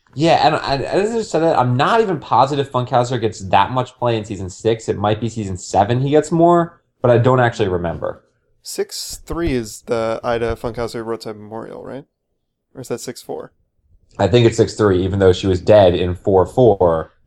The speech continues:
Speaker 1: Um,
Speaker 2: He plays a
Speaker 1: the
Speaker 2: significantly bigger
Speaker 1: Weatherman's
Speaker 2: role.
Speaker 1: Tip. What?
Speaker 2: He, he plays a significantly bigger role.
Speaker 1: Yeah.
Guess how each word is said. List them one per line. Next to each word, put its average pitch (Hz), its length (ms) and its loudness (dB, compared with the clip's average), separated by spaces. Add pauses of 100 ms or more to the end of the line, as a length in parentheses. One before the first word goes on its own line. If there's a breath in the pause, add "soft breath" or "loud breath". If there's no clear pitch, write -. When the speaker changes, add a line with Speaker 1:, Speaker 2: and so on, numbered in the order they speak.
(360)
Speaker 1:
Um, 82 640 0 (680)
Speaker 2:
He 247 100 -4
plays 202 200 0
a 156 80 -4
Speaker 1:
the 139 40 -2
Speaker 2:
significantly 120 640 -2
bigger 117 140 2
Speaker 1:
Weatherman's 101 220 -6
Speaker 2:
role. - 120 -14
Speaker 1:
Tip. 85 180 -8 (1500)
What? - 480 2
Speaker 2:
He, 190 180 -12
he 208 140 -6
plays 214 260 2
a 156 60 -4
significantly 117 600 -10
bigger - 260 -20
role. - 240 -20
Speaker 1:
Yeah. - 120 -12